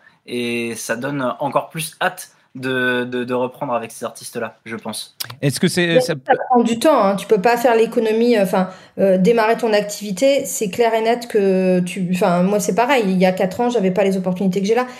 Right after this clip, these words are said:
Speaker 3: C'est, c'est, et puis, en plus, le paysage médiatique change aussi. Donc,
Speaker 1: Ouais.
Speaker 3: euh, voilà. Mais, mais de toute façon, euh, euh, oui, euh, attaché de presse, c'est un métier de ré-, c'est un métier de méthodologie et de réseau.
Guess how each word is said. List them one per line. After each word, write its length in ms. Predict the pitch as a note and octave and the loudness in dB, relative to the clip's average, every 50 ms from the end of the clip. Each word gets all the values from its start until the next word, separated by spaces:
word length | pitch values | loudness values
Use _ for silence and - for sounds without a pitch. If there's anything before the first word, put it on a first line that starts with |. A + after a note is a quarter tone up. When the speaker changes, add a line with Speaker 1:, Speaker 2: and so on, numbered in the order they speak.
| - - - - | -20 -20 -14 -10
Speaker 3:
C'est, 200 | - - - F#3 | -8 -6 -4 -2
c'est, 360 | - - A#3 A3+ A3+ A3+ G#3+ - | 0 0 2 2 2 2 0 0
et 80 | A3 G3+ | 0 -2
puis, 200 | F3+ - A3+ B3 | 0 2 2 2
en 80 | A3 G3 | 2 2
plus, 220 | F3+ C4 B3 - | 0 -2 -2 -2
le 80 | A3+ F#3 | -2 -2
paysage 380 | G3 G#3+ G#3 G3 G#3 G#3 G#3 | 0 0 2 2 2 2 2
médiatique 400 | G#3 G3 F#3+ G3 F#3 F#3 - - | 0 2 2 2 2 0 -2 -6
change 340 | - - A3 G#3 G3+ F3+ F#3 | -4 -2 0 0 2 2 2
aussi. 320 | F3+ F3+ F3+ C#4 F4 - - _ _ _ _ - | 2 2 0 -4 -6 -8 -12 _ _ _ _ -4
Donc, 280 | F3+ F#3 F#3+ F#3 F3+ F3+ | 0 2 2 2 2 2
Speaker 1:
Ouais. 60 | F3 | 2
Speaker 3:
euh, 20 | E3 | 2
voilà. 320 | F3 E3+ - C4 D#4 - - - - - _ _ | 2 2 0 -2 -4 -6 -10 -16 -20 -20 _ _
Mais, 280 | - G3+ G3+ G3 G3 - | -2 0 2 2 2 2
mais 220 | G3+ G3+ G3+ G3 F#3+ | 2 2 2 4 4
de 160 | F3 G3+ A3+ | 4 4 2
toute 220 | - - A#3+ - | 0 -2 -4 -2
façon, 500 | - - G#3 G3 F#3+ - C#4 C#4 C#4+ C#4 - | 0 2 2 2 2 2 2 2 2 2 2
euh, 420 | - F#3+ F#3 F3+ F3 F3 F3 F3 E3+ E3+ E3+ - - | 2 4 4 4 4 4 2 0 -2 -4 -8 -8 -4
euh, 500 | - F#3 F3 F3 E3+ E3+ E3+ E3 E3 E3 E3 | -2 0 0 0 0 -2 -2 -2 -2 -2 -2
oui, 260 | F3+ A#3 C#4 D4 C4+ G3 | 0 2 2 2 2 2
euh, 420 | E3+ F3 F3 E3+ E3+ E3+ E3+ F3 E3+ - _ _ | 2 2 2 0 0 0 -2 -2 -4 -6 _ _
attaché 340 | - F#3+ F#3 F#3+ G#3 F3+ G#3 | -4 -2 0 0 0 0 -2
de 40 | F3+ | 0
presse, 200 | - - B3 - | 0 0 0 0
c'est 140 | - G3 F#3 | 0 2 4
un 80 | F3+ F3+ | 4 6
métier 260 | F#3 F3+ - - G3 | 4 4 4 2 2
de 80 | F3+ | 4
ré-, 180 | F#3 F#3+ G3 F3 | 4 4 2 0
c'est 100 | - G#3+ | 0 0
un 60 | G3 | 0
métier 260 | G#3 G#3 G3 - A#3+ | 2 0 0 0 0
de 80 | G#3 G#3 | 2 2
méthodologie 760 | G#3+ G#3 F#3+ A#3 G3+ G3 G3 G3+ G#3 F#3+ G#3+ B3 D4+ - - - _ _ - | 2 0 2 0 0 2 2 2 2 2 0 -2 -4 -6 -10 -16 _ _ 0
et 100 | A#3+ A3+ | 2 2
de 60 | F#3+ | 2
réseau. 300 | F#3 G#3 G3 F3 E3 D#3+ | 2 2 2 2 0 -2